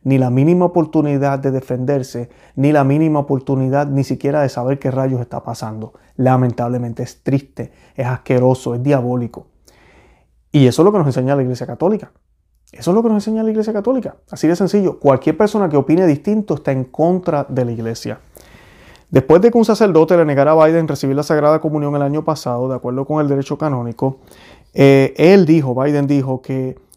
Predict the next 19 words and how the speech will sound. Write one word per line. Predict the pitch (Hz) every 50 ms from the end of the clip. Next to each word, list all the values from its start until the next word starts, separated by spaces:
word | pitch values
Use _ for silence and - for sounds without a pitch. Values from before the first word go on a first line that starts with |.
| _ _ _
él | 139 143 156 165 170 165 - - _ _ _ _ _ _ _ _ _ _ _ _ _ _
iría | 160 151 143 151 165 175
a | 175
otro | 180 175 185 180
sitio, | 170 - 147 135 127 - 147 170 - _ _ _ _ _ _ _ _ _ _
que | _ 139 131
él | 127 135
no | 143
estaba | 143 - 147 143 151 160
de | 156 147
acuerdo | 143 143 143 143 147 151
con | 151 151 139 131
eso | 123 - 135
y | 127
que | -
incluso | 127 127 - 170 185 190 196 175
el | 147
Santo | - 143 139 156 156 - 180
Padre | - 196 196 170 139 135 131 135